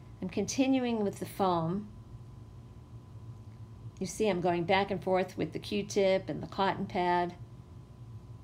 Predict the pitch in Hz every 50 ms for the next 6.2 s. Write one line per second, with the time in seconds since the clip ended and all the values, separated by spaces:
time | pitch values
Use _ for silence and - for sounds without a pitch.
0 | - - - - - - - - - 254 254 233 - - 233 226 214 208 202 190
1 | 202 190 180 156 - - - - - - - - - - - - - - - -
2 | 269 339 381 349 339 311 302 294 269 254 240 233 240 - 214 226 277 - - -
3 | 202 160 - 190 151 - - - - - - - - - - 196 190 180 202 220
4 | 247 294 339 330 - - - - - - - 202 190 190 190 - - 170 - -
5 | 170 165 175 185 196 202 - - - - - - - - - - - - - 247
6 | 269 403 539 -